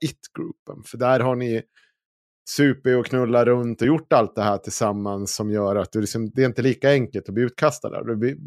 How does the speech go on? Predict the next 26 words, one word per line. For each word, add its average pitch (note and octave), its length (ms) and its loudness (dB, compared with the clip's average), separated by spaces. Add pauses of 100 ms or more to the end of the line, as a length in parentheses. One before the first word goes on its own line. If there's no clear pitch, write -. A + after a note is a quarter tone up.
(160)
mycket C#3 380 -2
enklare A#2+ 460 0
att A2+ 80 -2
få A2+ 200 2
det G#2 80 2
här G2+ 120 -2
steget G#2+ 480 -2
tillbaka G#2 520 -2
in C3 320 0
då. - 240 -14 (800)
Eh, F#2+ 420 0 (1080)
och A#2+ 80 -4
sen C#3 200 0
såklart, - 540 -4 (200)
pengar B2+ 480 0 (200)
hjälper A2+ 340 2
ju A#2 60 6
också A2+ 420 -4 (120)
om G#2+ 80 -8
du G#2 80 -2
kommer G#2 320 -2
från G2 160 -6
den F2+ 200 -4
typen D#2+ 280 -12
av C#2 80 -14
miljö. - 240 -12